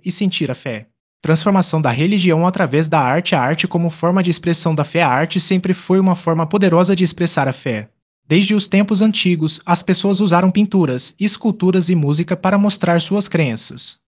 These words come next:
Quando você olha para uma pintura religiosa, pode sentir a emoção e a devoção que o artista colocou ali.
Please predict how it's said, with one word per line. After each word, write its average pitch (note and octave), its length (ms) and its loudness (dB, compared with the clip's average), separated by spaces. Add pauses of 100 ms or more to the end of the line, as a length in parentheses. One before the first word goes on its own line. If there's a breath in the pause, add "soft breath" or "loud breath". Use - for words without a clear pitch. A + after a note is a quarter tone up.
(200)
Quando D3 180 0
você E3 260 -2
olha D3 220 2
para E3+ 160 -2
uma G3 140 2
pintura F#3+ 340 0
religiosa, E3 840 0
pode F#3+ 200 2
sentir F3+ 360 -2
a - 20 0
emoção F3+ 500 0
e F3+ 80 -2
a F3+ 40 0
devoção F3+ 520 0
que F3+ 120 -2
o E3+ 60 2
artista F3 400 -2
colocou G3 420 -2
ali. A#2+ 340 -4